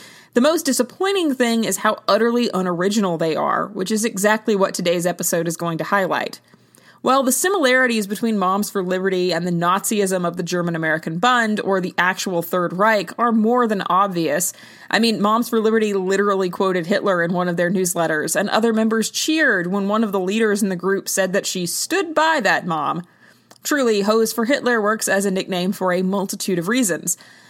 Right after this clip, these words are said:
But while I could go into those similarities in depth, I kind of feel like everyone does the whole, The G O P is basically the S S thing, and honestly, I think we miss a lot of historical context when we jump right to Hitler. For one thing, Hitler's ideas and those of the Nazi Party did not develop in a vacuum.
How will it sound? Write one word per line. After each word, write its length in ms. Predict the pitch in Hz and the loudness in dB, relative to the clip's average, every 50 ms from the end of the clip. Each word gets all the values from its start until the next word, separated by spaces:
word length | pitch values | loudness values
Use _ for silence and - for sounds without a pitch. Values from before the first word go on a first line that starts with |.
| - - | -4 0
But 140 | 262 254 | 2 2
while 260 | 262 285 311 339 330 320 | 4 4 4 2 2 2
I 120 | 302 277 | 0 0
could 240 | 269 - 302 240 208 | 0 -4 -4 0 2
go 180 | 233 240 254 | 2 2 2
into 220 | 254 285 311 320 277 | 2 2 0 2 2
those 200 | 294 269 262 254 | 2 2 2 0
similarities 680 | - - 247 233 226 208 190 190 190 190 185 185 185 180 | 0 0 0 0 2 2 2 2 2 2 0 0 0 -2
in 260 | - 202 208 202 180 | -2 -2 -2 -2 0
depth, 400 | 170 196 220 226 202 - - - | 0 2 2 2 2 0 -2 -6
I 140 | - - 190 | -6 -6 -6
kind 320 | 190 - - 302 381 403 | -6 -6 -6 -4 -4 -4
of 80 | 415 - | -4 -4
feel 220 | - 330 330 320 | -2 0 0 2
like 200 | 302 285 262 - - | 2 0 0 0 -2
everyone 560 | 180 185 202 233 233 233 233 247 247 247 240 | -2 0 0 0 0 2 2 2 2 0 0
does 260 | 208 196 202 202 196 | 2 2 2 0 0
the 80 | 190 196 | -2 -2
whole, 400 | 180 - 185 196 202 202 196 190 | -2 0 0 0 0 0 -2 -2
The 160 | - 185 196 | -4 -4 -4
G 180 | 180 170 180 190 | -2 0 0 0
O 120 | 190 185 | 0 0
P 240 | 180 - 196 196 190 | -2 -2 -2 0 0
is 100 | 185 190 | -2 0
basically 500 | 170 165 165 175 - 170 170 185 180 180 | -2 -2 -2 0 -2 -4 -4 -2 -2 -2
the 160 | 180 175 - | -2 0 0
S 200 | 156 170 170 - | 0 -2 0 0
S 260 | 160 170 180 180 - | 0 0 0 0 -2
thing, 360 | - - 202 196 202 208 214 - | -2 0 0 0 0 0 -2 -2
and 260 | - 202 196 - - _ - | -2 -4 -4 -6 -8 _ -2
honestly, 560 | 262 302 320 311 311 - 294 269 269 262 247 - - | -2 0 0 0 -2 -2 -2 0 0 0 0 0 0
I 100 | 196 208 | -2 -2
think 220 | - 277 277 247 | -2 -6 -6 -2
we 140 | 285 262 233 | -2 0 0
miss 160 | 226 214 - | 0 0 -2
a 60 | 185 | -2
lot 200 | 175 185 196 196 | 0 0 0 0
of 60 | 190 | 0
historical 420 | 185 165 - - 180 175 170 - 170 | -2 -4 -4 -4 -4 -6 -6 -6 -10
context 640 | - - 277 285 269 240 233 208 202 - - - | -6 -2 -2 -2 0 0 0 0 0 -2 -4 -4
when 100 | 226 202 | -2 -2
we 120 | 202 196 190 | -2 -2 -2
jump 240 | 170 196 190 180 - | -2 -2 -2 -2 -4
right 360 | 175 165 165 185 185 - - - | -8 -4 0 0 0 0 -2 -6
to 80 | 196 | -4
Hitler. 480 | 196 220 - - - - - - 175 _ _ _ _ _ _ _ _ _ _ _ _ | -4 -4 -4 -6 -6 -8 -8 -8 -12 _ _ _ _ _ _ _ _ _ _ _ _
For 120 | - 285 277 | 2 2 4
one 220 | 294 349 403 381 | 4 2 2 2
thing, 220 | 370 339 320 277 | 0 0 2 2
Hitler's 340 | 240 294 311 262 415 440 311 | 2 2 0 0 0 0 2
ideas 480 | 311 269 233 208 233 240 254 254 254 226 | 2 2 2 2 2 2 2 2 2 0
and 100 | 220 190 | 0 2
those 160 | 196 208 214 | 2 2 2
of 120 | 214 196 | 0 0
the 40 | 185 | -2
Nazi 360 | 180 175 180 185 175 - 233 | 0 0 0 0 0 -2 0
Party 340 | - 233 226 233 233 247 247 | 2 2 2 2 2 0 0
did 180 | 220 226 214 196 | 0 0 0 2
not 240 | 214 233 262 - 208 | 2 0 0 0 -2
develop 380 | 220 196 202 208 202 185 175 | 0 2 2 2 2 0 0
in 80 | 190 170 | 0 -2
a 60 | 165 | 0
vacuum. 560 | 175 175 180 190 185 185 - 160 156 - - | 0 2 2 0 0 -2 -6 -6 -6 -8 -14